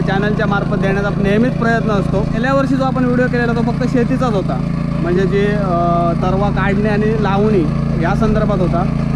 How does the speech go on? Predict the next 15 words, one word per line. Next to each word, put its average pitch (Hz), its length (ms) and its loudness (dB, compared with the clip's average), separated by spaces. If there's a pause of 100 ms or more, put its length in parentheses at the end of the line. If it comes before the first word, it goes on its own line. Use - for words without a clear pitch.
(180)
यंदाचा 220 440 0
आहे 254 640 0
तो - 60 0
खूप 247 240 2
धमाल 226 300 2
आहे, 202 180 0
कारण 196 180 0
गेल्या 202 280 2
वर्षीचा 220 320 0
आम्ही 214 200 0
त्यांचा 214 240 0
एक 220 160 0
इव्हेंट 226 440 2
मिस 247 220 2
केलेला. 202 520 2